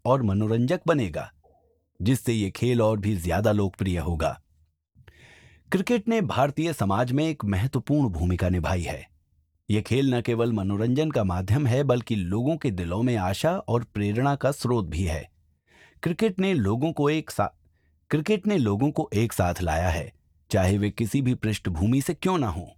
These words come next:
ये खेल समाज में एकता, भाईचारा और सहिष्णुता को बढ़ावा देता है। क्रिकेट ने लोगों को ये सिखाया है कि कैसे टीम वर्क, समर्पण और मेहनत से कोई भी लक्ष्य प्राप्त किया जा सकता है।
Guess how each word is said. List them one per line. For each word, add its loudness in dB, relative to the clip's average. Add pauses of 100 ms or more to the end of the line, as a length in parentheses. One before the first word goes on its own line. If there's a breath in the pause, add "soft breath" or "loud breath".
(640 soft breath)
ये 2
खेल 0
समाज 0
में 0
एकता, -4 (120)
भाईचारा -2 (300 loud breath)
और 4
सहिष्णुता 0
को -4
बढ़ावा 0
देता -4
है। -8 (720 soft breath)
क्रिकेट 0
ने 0
लोगों 0
को -2
ये -2
सिखाया -2
है -2 (260 soft breath)
कि 0
कैसे 0
टीम 2
वर्क, 0 (100)
समर्पण 0 (220 loud breath)
और 2
मेहनत 0
से -10 (300 soft breath)
कोई 4
भी 0
लक्ष्य -2
प्राप्त 0
किया 0
जा 0
सकता 0
है। -4